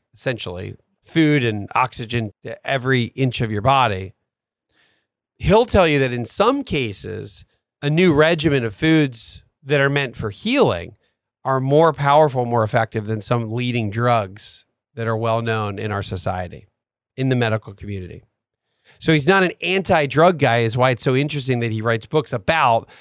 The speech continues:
the power of food and how it can heal us. And it's also not a limiting way of looking at food. There are hundreds of foods, hundreds of foods that are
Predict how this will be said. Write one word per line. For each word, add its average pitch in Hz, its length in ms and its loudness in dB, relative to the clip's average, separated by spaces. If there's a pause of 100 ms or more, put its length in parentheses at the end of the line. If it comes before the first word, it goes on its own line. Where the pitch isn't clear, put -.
the 127 120 -6
power 127 340 0
of 98 80 -10
food 120 720 2 (380)
and 139 140 2
how 139 180 4
it 120 80 -2
can 107 120 -8
heal 170 300 -2
us. - 380 -10 (1000)
And 175 100 2
it's 165 120 0
also 214 280 6
not 165 280 4
a 143 80 6
limiting 147 600 4
way 110 720 0 (260)
of 127 140 -4
looking 113 280 -2
at 101 80 -4
food. 110 380 -6
There 127 200 4
are 120 160 2
hundreds 175 920 -4
of 120 160 -8
foods, - 600 -16
hundreds 170 800 -4 (240)
of 120 140 -2
foods 120 340 -4
that 123 160 -2
are 113 420 2